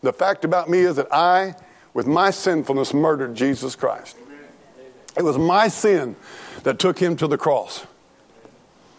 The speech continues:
But especially when I do not repent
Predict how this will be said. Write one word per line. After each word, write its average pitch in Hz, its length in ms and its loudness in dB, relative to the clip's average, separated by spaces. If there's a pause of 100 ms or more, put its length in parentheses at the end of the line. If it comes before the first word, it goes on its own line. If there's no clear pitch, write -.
(3250)
But 160 160 0
especially 151 800 2 (1600)
when 175 140 2
I 185 520 2 (520)
do 143 180 2
not 165 280 0
repent 143 560 -2